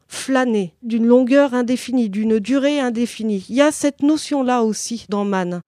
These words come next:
Donc voilà, pourquoi ne pas traduire par suite d'images, infinité d'images, images en série, je sais pas, quelque chose comme ça, parce que ce serait effectivement plus proche de l'image qu'on a du manga,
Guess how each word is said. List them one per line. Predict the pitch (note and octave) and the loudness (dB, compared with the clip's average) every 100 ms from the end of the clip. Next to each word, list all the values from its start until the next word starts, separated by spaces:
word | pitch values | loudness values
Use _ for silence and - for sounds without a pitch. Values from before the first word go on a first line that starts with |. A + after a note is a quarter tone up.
| _ _ _ - | _ _ _ -6
Donc | A3+ | 0
voilà, | A3+ B3 A#3+ - _ _ - | 4 4 2 -2 _ _ -6
pourquoi | - - D4+ D#4+ | -6 2 4 6
ne | D4+ | 4
pas | A3 B3 | 2 -2
traduire | - B3 G3+ A#3 C#4 - | -2 -4 -2 0 -2 -2
par | A#3+ C4 A#3+ | -2 -2 -2
suite | - A#3 B3+ G#3+ | -8 -4 -2 -2
d'images, | G#3+ G#3+ G3 G3+ A3+ F#3+ F3+ _ _ _ | -2 0 0 0 0 -2 -6 _ _ _
infinité | G#3 G#3+ - A#3+ A#3 A#3+ A3+ | -4 -2 2 2 2 0 0
d'images, | G#3 A3+ F#3+ F#3 G3 G#3 _ _ _ | 2 0 0 0 -2 -4 _ _ _
images | - A#3+ A#3+ A#3 | 0 2 4 2
en | A3+ | 0
série, | A3 A#3 G#3 G#3 | -2 -2 -2 -2
je | G3+ A#3 | -2 -2
sais | C4+ | -2
pas, | A3+ A#3 | 0 0
quelque | B3 A#3 B3 | 0 -2 -2
chose | - A3 | -2 -2
comme | A#3+ A3+ | -2 -2
ça, | C4 | -6
parce | - A#3 | -6 -8
que | - | -4
ce | C4+ C4 | -2 -2
serait | - C4 | -2 -2
effectivement | B3+ A#3+ - A3 A#3+ A#3+ A#3+ _ _ _ _ | -2 -4 -8 -6 0 2 0 _ _ _ _
plus | A#3+ B3+ C#4 B3+ | -2 6 6 6
proche | - - C#4+ F4 - - G3+ _ _ - | 0 -2 4 4 2 -6 -6 _ _ -8
de | G3 | 0
l'image | A3+ B3 D4 G#4 E4 - | 2 4 4 2 0 -6
qu'on | - G3+ | -6 -2
a | G#3+ | 0
du | G3+ G3+ | 0 -2
manga, | F#3+ G3+ C#4+ | 0 0 0